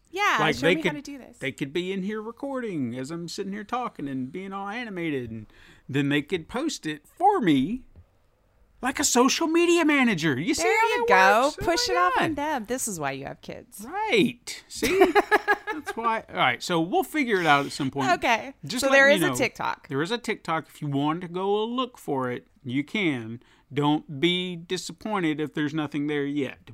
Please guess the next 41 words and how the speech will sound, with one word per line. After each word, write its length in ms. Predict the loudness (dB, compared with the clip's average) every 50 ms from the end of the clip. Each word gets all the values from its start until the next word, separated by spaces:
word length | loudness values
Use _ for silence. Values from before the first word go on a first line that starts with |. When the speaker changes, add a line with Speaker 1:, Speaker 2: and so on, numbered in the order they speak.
| -12
Speaker 2:
but 220 | -10 -10 -10 -10 -10
we'll 280 | -10 -8 -8 -8 -8 -6
work 320 | -4 -4 -4 -4 -4 -2
on 160 | 0 2 2 2
it, 160 | 0 -2 -6 _ _ _ _ _ _ _ _
see 280 | -14 -6 -2 -2 0
how 180 | 0 0 -2 -4
it 80 | -4 -2
goes. 120 | 0 4
Speaker 1:
Or 200 | 6 6 6 6
B, 460 | 4 2 2 2 2 2 2 2 2 0 0 0
there's 200 | -2 -2 -2 0
Speaker 2:
Yeah. 60 | 0 -2
Speaker 1:
nothing 160 | -2 -2 -4
we 80 | -6 -6
can 140 | -6 -6 -6
do 140 | -4 -2 -2
about 260 | -2 -2 -2 -2 -2
it. 200 | -4 -4 -6 -8 -12 -20 -20 -20 -16 -10 -8
<laughs> 140 | -8 -6 -4 -4 -4 -2 -2 -2 -2 -2 -6 -6 -6 -8 -6
Speaker 2:
Exactly. 580 | -6 -2 0 0 0 0 -2 -6 -10 -10 -10 -8 -8 -10 -10 -12 -20 -20 -20 -20 -8 _
I, 400 | 2 2 4 4 4 4 4 4 0 -2 -2 2
I, 80 | 2
I 20 | 4
would 140 | 4 2 0
at 60 | 2
least 220 | 2 2 2 2
Speaker 1:
At 20 | 0
the 40 | 0
Speaker 2:
like 120 | 0 -2 -2 -4
to 40 | -2
Speaker 1:
moment. 60 | 0
Speaker 2:
do 200 | 2 2 2 0
something, 760 | -2 -2 0 0 0 0 -2 0 0 2 2 2 0 -2 -4 -8 _ -20 -18 -12
um, 500 | -8 -6 -6 -6 -6 -6 -6 -8 -10 -12 _ _ -18 -10
different. 640 | -4 -2 -2 -2 -2 -2 -2 -2 -2 -6 -10 -20 -20 -20 _ _ _ _ _ _ _ _ _ -8
Like, 180 | -8 -8 -8 -6
I 120 | -8 -6
was 180 | -6 -4 -4 -4
even 200 | -4 -4 -4 -4
thinking, 580 | -4 -2 -4 -4 -4 -6 -6 -6 -6 -8 -10